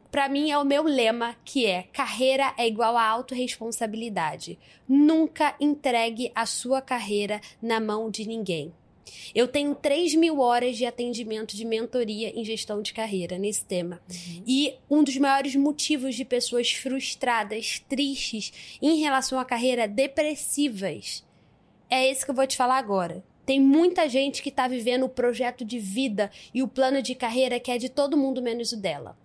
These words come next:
Speaker 2: É verdade.
Speaker 1: São pessoas que tão vivendo o projeto de vida que é do pai, da mãe, do filho, do irmão, do tio, da instituição de ensino que ela estuda, da empresa que ela trabalha, menos o seu.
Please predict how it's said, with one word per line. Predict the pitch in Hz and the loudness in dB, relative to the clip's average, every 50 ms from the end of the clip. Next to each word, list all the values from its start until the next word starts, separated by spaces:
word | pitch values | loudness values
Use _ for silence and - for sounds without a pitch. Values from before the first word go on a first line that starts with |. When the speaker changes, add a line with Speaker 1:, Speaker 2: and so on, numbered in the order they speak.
| - - | -20 -18
Speaker 2:
É | 156 | -18
verdade. | 151 143 147 156 165 165 160 170 | -18 -16 -16 -18 -16 -10 -4 0
Speaker 1:
São | 294 285 | 0 0
pessoas | - 311 302 - - 302 - - | 2 2 0 0 2 0 0 0
que | - | 0
tão | - 302 294 | 0 -2 -2
vivendo | 247 233 277 277 285 294 | 0 0 0 2 2 2
o | 285 | 2
projeto | - 269 277 262 269 262 262 262 240 | 2 2 2 2 2 0 0 -2 -4
de | 247 254 | -4 -4
vida | 214 262 277 220 254 | -2 -2 0 0 -2
que | 254 - 254 | -2 0 -2
é | 233 226 | -2 -2
do | 214 220 | -2 -6
pai, | - - - 220 233 247 254 254 - _ _ _ - | -8 -6 -4 -2 -2 -2 -2 -4 -8 _ _ _ -2
da | 202 233 233 226 | 2 2 2 2
mãe, | 233 233 226 233 233 240 233 - _ _ - | 2 2 0 0 0 -2 -6 -10 _ _ -6
do | 208 247 | -4 -4
filho, | 247 - - - - 262 254 240 233 - - _ _ | -4 -4 -4 -2 0 0 0 0 -4 -6 -10 _ _
do | - 226 269 | -4 -2 -2
irmão, | 262 - - 240 240 226 233 226 233 _ _ - | -2 -2 -2 0 0 2 2 0 -2 _ _ -6
do | 214 208 254 247 | -4 -4 -2 -2
tio, | - - - 262 254 208 | -4 -4 -2 -2 -2 -2
da | 208 220 240 233 | 0 0 0 0
instituição | 240 240 - - 214 - 254 269 254 - 262 254 254 | 0 0 -2 -4 -4 -2 -2 0 0 2 2 0 0
de | 220 233 247 | 0 -2 -2
ensino | 220 - - - - 294 311 320 349 | -2 -2 -2 0 2 4 4 4 2
que | 339 - | 2 2
ela | 277 247 269 | 0 0 0
estuda, | 254 - - - 233 226 196 214 220 - - - - - | -2 -4 -8 -10 -10 -10 -10 -10 -12 -14 -18 -20 -16 -8
da | 202 220 254 247 | -4 -4 -2 0
empresa | 285 277 - - - 302 294 302 320 277 330 320 | -2 -2 -2 -2 0 2 2 2 2 2 0 0
que | 330 311 | 0 2
ela | 294 277 269 269 | 2 2 2 2
trabalha, | 277 262 247 226 220 233 226 240 240 240 - - - _ - | 2 0 0 2 2 0 0 0 -2 -4 -6 -8 -16 _ -4
menos | 233 240 233 226 233 233 226 226 | 0 0 2 2 2 0 -2 -2
o | 247 | -4
seu. | 233 - - 190 170 151 175 | -6 -6 -4 -4 -6 -8 -8